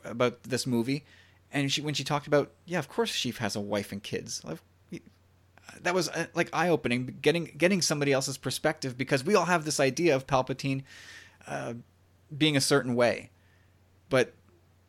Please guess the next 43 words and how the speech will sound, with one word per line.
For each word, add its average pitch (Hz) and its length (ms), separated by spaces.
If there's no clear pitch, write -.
the 139 240
average 180 400
moviegoer 185 500
maybe 156 580
has 175 200
a 185 100
very 156 460
different 165 400
perspective. - 720
So, 160 280
yes, 180 300
it's, 175 180
it's 170 140
true. 170 160
Like, 123 160
we, 147 160
we, 147 420
we 160 140
sit 160 220
here 143 180
and 139 100
we 139 80
talk 131 220
with 135 100
our 127 120
pals, 135 340
and 147 140
I, 139 140
if - 80
I'm 147 40
gonna 170 140
talk 165 220
Star 202 200
Wars, 156 300
I 139 80
wanna 135 240
talk 127 240
Star 120 160
Wars 123 180
with 117 200
our 117 120
pals 110 380
who 120 260